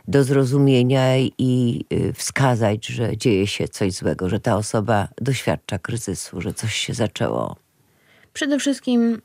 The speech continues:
Speaker 2: em, odrzucenie pomocy, czyli takie teksty, które możemy usłyszeć, y, „Nie da się nic zrobić, już mi nikt nie pomoże, to wszystko jest beznadziejne”.
Speaker 1: To
Speaker 2: To
Speaker 1: wszystko
Speaker 2: wtedy
Speaker 1: jest bez sensu,
Speaker 2: „To wszystko
Speaker 1: tak.
Speaker 2: jest bez sensu, już więcej tutaj nie przyjdę”, tak? Bo, bo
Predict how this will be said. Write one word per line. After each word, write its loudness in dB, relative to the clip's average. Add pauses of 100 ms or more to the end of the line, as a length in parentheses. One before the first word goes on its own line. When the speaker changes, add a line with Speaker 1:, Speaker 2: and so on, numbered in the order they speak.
Speaker 2:
em, 2
odrzucenie 2
pomocy, 2
czyli -2
takie -2
teksty, -4
które 0
możemy 2
usłyszeć, -4
y, -2 (240)
„Nie 4
da 0
się -4
nic -2
zrobić, 0
już -10
mi -2
nikt -2
nie 2
pomoże, 0 (360)
to -6
wszystko -6
jest 0
beznadziejne”. 0
Speaker 1:
To -4
Speaker 2:
To 0
Speaker 1:
wszystko -4
Speaker 2:
wtedy 4
Speaker 1:
jest -4
bez -2
sensu, -4
Speaker 2:
„To -6
wszystko -2
Speaker 1:
tak. -4
Speaker 2:
jest 0
bez -6
sensu, -4
już 0
więcej 2
tutaj 0
nie 2
przyjdę”, 0
tak? -6
Bo, -6
bo -10